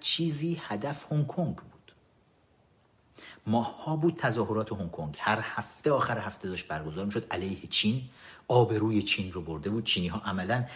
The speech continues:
هر جور خواستن اینا رو سرکوب بکنن، نتونستن و در نهایت انتخابات هم توی هنگ کنگ برگزار شد و چین یک شکست بسیار سختی خورد و حالا تصمیم گرفته بود که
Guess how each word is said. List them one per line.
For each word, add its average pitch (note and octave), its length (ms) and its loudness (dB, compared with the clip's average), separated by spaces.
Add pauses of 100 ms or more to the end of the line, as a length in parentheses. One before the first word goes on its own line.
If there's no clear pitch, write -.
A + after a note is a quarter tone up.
(140)
هر A2+ 300 2
جور D3 260 8
خواستن - 300 2
اینا G2 160 2
رو F#2 80 0
سرکوب - 460 -2
بکنن، B2 500 -2 (160)
نتونستن B2+ 840 -2 (1200)
و A2 220 4 (280)
در F#2+ 120 0
نهایت G2+ 440 0
انتخابات F2+ 500 -6
هم E2 60 -6
توی D#2+ 140 -8
هنگ D#2 160 -8
کنگ D#2+ 200 -8
برگزار D#2 440 -6
شد D3 300 -6
و D#3 40 -2
چین - 320 -2
یک - 140 -4
شکست - 420 -6 (140)
بسیار B2+ 460 4
سختی - 460 2
خورد D3+ 340 4 (340)
و G#2+ 40 0
حالا A#2+ 180 2
تصمیم C#3+ 500 -2
گرفته B2+ 360 0
بود D3 160 -2
که D3+ 300 6